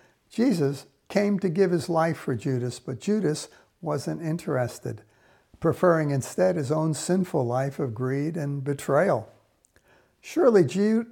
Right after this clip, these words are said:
Judas had had many opportunities to repent, but he didn't. He rejected the grace of God.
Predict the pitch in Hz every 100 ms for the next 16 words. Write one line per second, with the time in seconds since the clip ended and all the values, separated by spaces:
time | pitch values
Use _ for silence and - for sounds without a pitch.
0 | - - 226 208 143 - 170 156 147 165
1 | 147 156 147 190 220 202 165 160 143 135
2 | 175 139 123 120 - 127 127 - 175 123
3 | - _ _ - 156 220 147 139 131 151
4 | 214 - _ _ - - 208 190 165 123
5 | - 208 226 - 139 143 156 131 135 135
6 | 147 - 151 110 123 131 123 120